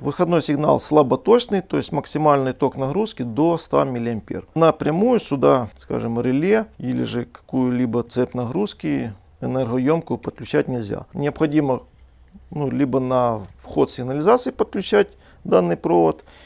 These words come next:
или же использовать какое-либо малогабаритное реле, которое потребляет, э, небольшой ток. Здесь есть антенка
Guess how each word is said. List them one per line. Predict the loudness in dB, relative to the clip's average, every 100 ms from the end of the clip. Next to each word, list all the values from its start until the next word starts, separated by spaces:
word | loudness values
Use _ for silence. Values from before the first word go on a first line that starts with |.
| -20 _ -4
или | -2
же | 0 0
использовать | -2 0 0 2 -2
какое-либо | -4 -4 -2 0 0 0
малогабаритное | 0 0 0 -2 -2 -4 -4 -6 -6 -6
реле, | -6 -2 -2
которое | -4 -8 -6 -4
потребляет, | -6 -8 -4 0 0 -2 -10
э, | -10 -10 -12 -16 -12
небольшой | -8 -8 -6 -6 -6 -10 -16
ток. | -10 -10 -12 -16 -8
Здесь | 0 2 2 0 -8 -8
есть | 0 2 2
антенка | -2 2 2 4 2 2